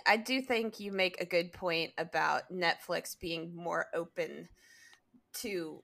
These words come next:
children discovering the show, because, like, I did know a lot of people online who have kids, their shows, they,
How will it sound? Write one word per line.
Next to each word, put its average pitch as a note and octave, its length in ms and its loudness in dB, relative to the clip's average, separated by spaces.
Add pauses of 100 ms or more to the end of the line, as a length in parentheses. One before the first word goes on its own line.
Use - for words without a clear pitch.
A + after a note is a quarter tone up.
(120)
children F#3+ 500 -2
discovering E3+ 720 -4
the D#3+ 80 -6
show, - 540 -2
because, F3+ 640 2 (640)
like, G#3 400 4 (720)
I A#3 100 8
did C#4+ 240 2
know B3+ 220 8
a - 20 4
lot G#3+ 200 8
of G#3+ 40 -4
people G#3 380 -4
online F3 680 0 (600)
who E3+ 360 -2 (560)
have G3+ 360 4
kids, F#3 520 0 (100)
their F3+ 120 0
shows, F3+ 380 -2 (480)
they, E3+ 180 4